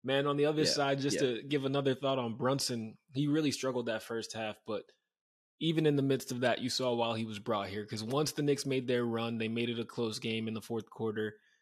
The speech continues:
Speaker 1: It was Jalen Brunson hitting big shots to get him to that overtime. I mean, obviously, Cam Reddish chipped in too, but the effects, you see Julius Randle play his efficient, his most efficient self, that's because of Jalen Brunson.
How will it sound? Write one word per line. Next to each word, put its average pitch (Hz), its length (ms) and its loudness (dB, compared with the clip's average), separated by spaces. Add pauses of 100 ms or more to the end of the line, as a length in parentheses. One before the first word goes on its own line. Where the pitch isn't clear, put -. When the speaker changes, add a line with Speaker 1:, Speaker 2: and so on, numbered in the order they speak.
(200)
Speaker 1:
It 135 80 4
was 151 160 4
Jalen 139 300 6
Brunson 127 340 2
hitting 113 220 -4
big 107 180 -2
shots 107 320 -2
to 107 100 -10
get 107 160 -2
him 104 120 -6
to 110 120 -6
that 101 180 -2
overtime. 98 520 -6
I 101 40 -4
mean, 101 180 -6
obviously, 98 380 -8
Cam 98 260 -8
Reddish 98 200 -4
chipped - 300 -6
in 98 120 -8
too, 104 240 -8
but 101 180 -10 (480)
the 135 120 4
effects, 139 640 0
you 135 120 -6
see 160 180 -4
Julius 139 380 4
Randle 139 280 0
play 135 240 0
his 131 180 0
efficient, 139 500 -2 (880)
his 139 220 2
most 147 360 4
efficient 139 500 0
self, 139 380 -2 (520)
that's 147 200 0
because 147 360 2
of 113 100 -6
Jalen 117 320 0
Brunson. 110 400 -4